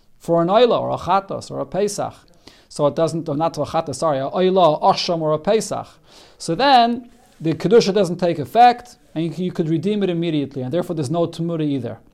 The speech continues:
The kashya bida, however, the question was asked on this drasha,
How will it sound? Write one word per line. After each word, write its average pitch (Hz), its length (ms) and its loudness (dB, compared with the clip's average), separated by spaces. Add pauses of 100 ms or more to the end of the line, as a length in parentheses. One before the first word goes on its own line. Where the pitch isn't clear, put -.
(1040)
The - 80 -14
kashya 165 600 2
bida, 143 680 2
however, 160 380 0
the 139 80 -8
question 180 400 -4
was 135 140 -4
asked 147 300 -2
on 143 140 -4
this 143 120 -6
drasha, 143 840 -2